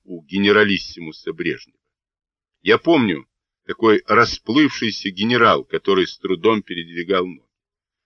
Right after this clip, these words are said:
Его самого нужно было носить на руках, а он еще считался адъютантом главнокомандующего. Так вот, любой начальник личной охраны рано или поздно превращается в чиновника.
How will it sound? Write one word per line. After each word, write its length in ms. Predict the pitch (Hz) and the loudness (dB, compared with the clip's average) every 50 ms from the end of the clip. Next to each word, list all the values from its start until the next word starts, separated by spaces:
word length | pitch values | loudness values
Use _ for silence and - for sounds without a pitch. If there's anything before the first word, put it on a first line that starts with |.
| _ _ | _ _
Его 280 | 92 107 117 127 127 | 0 2 4 4 4
самого 480 | - - 127 120 120 117 113 131 156 147 | 2 2 2 4 4 4 4 4 4 2
нужно 340 | 131 110 92 - 85 80 73 | 2 2 0 -2 -4 -8 -6
было 260 | 69 80 76 76 76 | -4 -4 -4 -4 -4
носить 440 | 80 82 82 - - 87 82 _ - | -4 -6 -6 -6 -8 -12 -14 _ -8
на 120 | 92 92 | -4 -2
руках, 420 | 95 90 - - - 64 - _ _ _ _ _ _ _ _ _ _ | -2 -2 -2 -4 -8 -10 -10 _ _ _ _ _ _ _ _ _ _
а 140 | - 78 87 | -4 -2 -2
он 120 | 101 110 | 0 0
еще 220 | 117 - - 139 | -2 -2 -2 -4
считался 680 | 135 - - 135 - - 98 92 92 87 - - 113 104 | -4 -4 -4 -6 -2 2 2 2 2 2 -2 -2 -4 -2
адъютантом 1040 | - - 92 92 85 78 87 87 - _ - 90 87 90 92 90 - 104 104 107 - _ | 0 0 0 0 0 -2 -6 -8 -6 _ 0 0 0 0 0 -2 -4 -4 -4 -4 -8 _
главнокомандующего. 1200 | _ 80 85 85 92 92 92 - 101 95 69 58 57 57 _ _ 110 - - - - - _ _ _ _ _ _ _ _ _ _ _ _ _ _ _ _ | _ -6 -6 -4 -4 -6 -8 -6 -8 -8 -8 -10 -16 -20 _ _ -20 -20 -20 -20 -20 -20 _ _ _ _ _ _ _ _ _ _ _ _ _ _ _ _
Так 200 | 123 117 - 139 | -4 -2 2 2
вот, 180 | 139 - - | 2 4 4
любой 320 | 131 131 120 123 135 127 113 | 0 0 2 4 4 4 4
начальник 640 | 110 110 104 - - 123 113 104 95 85 80 - - | 4 0 0 0 2 2 4 4 4 0 -2 -4 -6
личной 420 | 98 101 - - - 90 78 73 | -6 -4 -4 -4 -4 -4 -4 -4
охраны 460 | - - - 117 160 - 107 76 - _ _ _ _ _ _ _ _ _ _ _ | -2 -2 0 2 2 2 2 0 -6 _ _ _ _ _ _ _ _ _ _ _
рано 360 | 85 85 113 131 131 123 120 | 0 2 4 4 4 4 4
или 200 | 110 107 95 90 | 2 2 2 0
поздно 460 | - _ 123 143 156 127 120 127 110 | -2 _ 0 2 2 2 0 -2 -4
превращается 960 | - 101 98 92 92 90 - - - - 117 131 131 123 117 - _ - 101 | -4 -4 -2 0 0 -2 -2 -4 -2 0 2 4 4 4 2 -2 _ -10 -12
в 80 | - - | -12 -10
чиновника. 760 | _ - - 117 120 120 107 80 64 64 64 _ _ _ _ | _ -6 -4 -2 0 0 0 -2 -2 -6 -14 _ _ _ _